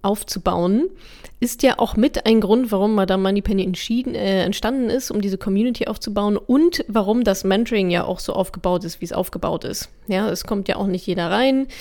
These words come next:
Äh, wir gucken da schon, was das so für, ja, Frauen sind, mit denen wir da zusammenarbeiten, weil da eben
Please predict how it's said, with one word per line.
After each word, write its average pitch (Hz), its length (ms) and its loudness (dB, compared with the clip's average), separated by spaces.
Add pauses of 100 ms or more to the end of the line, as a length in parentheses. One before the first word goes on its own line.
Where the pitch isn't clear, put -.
(340)
Äh, 202 160 2
wir 185 80 0
gucken - 240 -2
da 185 100 2
schon, 226 420 2
was 196 260 -2
das 208 200 -4
so 208 240 0
für, 190 720 2
ja, 185 180 -2
Frauen 190 460 0
sind, 285 460 2
mit 233 200 0
denen 233 140 2
wir 226 60 0
da 220 120 -2
zusammenarbeiten, 220 840 0
weil 196 240 2
da 202 240 2
eben 220 340 -2